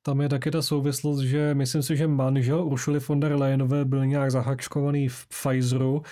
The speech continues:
takže to bude možná taky jedna z příčin toho, proč se to takhle, takhle schválilo, ale zase je to další ukazatel toho, že takové nadnárodní instituce jako Evropská unie, tak, eh, rozhodně nemají za cíl tady,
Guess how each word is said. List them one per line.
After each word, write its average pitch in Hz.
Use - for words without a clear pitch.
takže 123
to 135
bude 135
možná 139
taky 123
jedna 135
z -
příčin 135
toho, 131
proč 127
se 131
to 127
takhle, 135
takhle 135
schválilo, 143
ale 170
zase 160
je 165
to 165
další 151
ukazatel 143
toho, 135
že 135
takové 131
nadnárodní 131
instituce 131
jako 131
Evropská 135
unie, 135
tak, 131
eh, 139
rozhodně 135
nemají 143
za 135
cíl 147
tady, 139